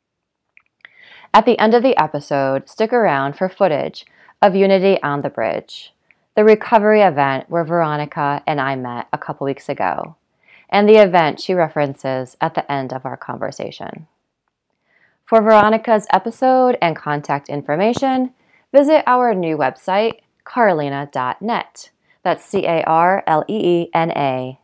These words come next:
dot net. If you are watching our conversation on YouTube,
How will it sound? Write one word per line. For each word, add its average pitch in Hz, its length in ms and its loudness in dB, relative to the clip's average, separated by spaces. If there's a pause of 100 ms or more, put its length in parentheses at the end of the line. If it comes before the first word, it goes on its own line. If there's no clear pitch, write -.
dot - 240 -4
net. - 460 -14 (920)
If 220 160 2
you 202 140 -2
are 175 180 2
watching 156 480 -2
our 160 220 2
conversation 147 920 -8
on 143 220 -8
YouTube, 226 560 0